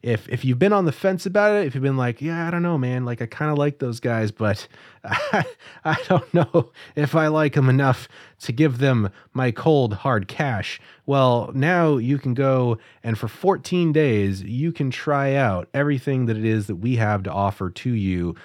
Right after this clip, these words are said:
as far as bonus content goes. And let me tell you, it is a lot. There, there is a backlog there. You, you will be entertained for, for many, many a moon. So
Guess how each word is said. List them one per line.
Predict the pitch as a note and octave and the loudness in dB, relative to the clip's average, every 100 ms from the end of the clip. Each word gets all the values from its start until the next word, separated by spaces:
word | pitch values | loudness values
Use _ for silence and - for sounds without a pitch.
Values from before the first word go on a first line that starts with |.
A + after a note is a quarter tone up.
| - | -20
as | - | -8
far | A2+ | -2
as | G2 | -2
bonus | - G2 F#2+ - | -2 -4 -4 -4
content | - G2 F#2+ F2+ | -4 -2 -2 -6
goes. | E2 E2+ | -6 -6
And | G#2 | -2
let | F3+ | 0
me | |
tell | E3+ A#3+ A3 | 2 4 6
you, | F3 C#3+ A#2+ - - - _ _ | 6 4 2 -4 -20 -20 _ _
it | D3+ | 2
is | E3+ D3 | 2 2
a | |
lot. | B2+ D3+ A2 - - - - _ | 2 2 2 0 -12 -14 -20 _
There, | E3 F3+ - | 2 2 4
there | D#3 | 4
is | D#3+ | 4
a | C3+ A2 | 4 2
backlog | F#2 A#2+ C3 - A2+ G#2 F#2 F2 F2+ | 0 0 0 0 0 2 2 -2 0
there. | F#2+ E2+ E2+ | 0 0 -2
You, | G2 C3+ D3+ | -2 -2 -2
you | A#2+ D#3+ | -2 0
will | D#3+ | 2
be | C#3 C3 - | 2 0 0
entertained | D#3 D3 B2+ - F#3+ G3+ C3 E2+ - - _ _ | -2 -2 -4 2 4 4 4 0 -8 -20 _ _
for, | _ - B2+ A#2 G2+ F2+ - _ _ | _ 0 2 4 4 2 -4 _ _
for | _ C#3+ C3+ | _ 2 4
many, | B2+ F3 F#3+ F3+ | 6 6 6 4
many | C3 D3 F3+ E3 | 4 4 4 4
a | C3+ | 4
moon. | A#2+ G#2+ F#2 D#2+ D#2+ - - _ | 4 4 2 -2 -8 -12 -18 _
So | - C3+ B2 A2+ G#2+ G#2 F#2+ | -4 0 2 2 2 0 -2